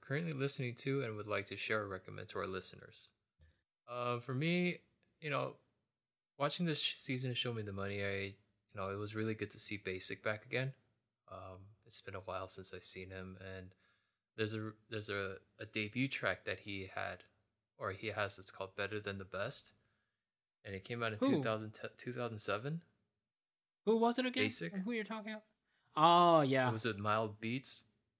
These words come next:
Speaker 1: and,
Speaker 2: Hmm.
Speaker 1: uh, yeah, this is just a pure hip-hop track. This, uh, watching his, um, his semifinal performance, the oh eight Basic, definitely reminded me of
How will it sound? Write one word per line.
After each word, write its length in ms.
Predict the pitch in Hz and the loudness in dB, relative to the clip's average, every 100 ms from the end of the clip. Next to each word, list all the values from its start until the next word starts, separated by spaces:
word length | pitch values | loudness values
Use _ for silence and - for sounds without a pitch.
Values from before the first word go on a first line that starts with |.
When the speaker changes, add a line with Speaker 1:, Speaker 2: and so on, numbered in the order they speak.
| _ _ _ _ _ | _ _ _ _ _
Speaker 1:
and, 420 | 104 101 98 165 156 | -6 -4 -2 2 2
Speaker 2:
Hmm. 60 | |
Speaker 1:
uh, 260 | 95 95 98 101 _ 107 | 2 0 -6 -10 _ -2
yeah, 200 | 107 104 | 2 2
this 240 | 110 - | 0 0
is 160 | 131 107 | 0 -2
just 200 | 110 - | -4 -4
a 40 | |
pure 320 | - - 117 | -6 -4 -4
hip-hop 420 | 107 107 - 101 - | -2 -6 -6 -10 -6
track. 300 | 107 98 101 | -4 -4 -4
This, 320 | 107 - - - - | -4 -4 -4 -14 -4
uh, 200 | 110 98 | -2 2
watching 480 | 107 110 - 143 127 | 2 2 0 -2 -2
his, 300 | 117 104 107 | -2 -2 -2
um, 340 | 101 95 95 107 _ _ _ _ _ _ _ - | -4 -4 -8 -14 _ _ _ _ _ _ _ -6
his 120 | 110 | 0
semifinal 720 | - 120 113 107 - 107 107 | 2 2 -2 0 2 0 0
performance, 680 | - 104 - 104 101 98 98 | -6 -8 -6 -8 -8 -10 -8
the 140 | - 82 | -8 -4
oh 240 | 107 104 | -2 -2
eight 200 | 101 104 | -4 -4
Basic, 420 | 101 95 110 101 | -4 -4 -4 -4
definitely 440 | 104 98 113 98 101 | -6 -6 -8 -10 -8
reminded 560 | 104 98 95 98 98 | -8 -6 -6 -6 -10
me 180 | 104 92 | -10 -8
of 160 | 92 | -10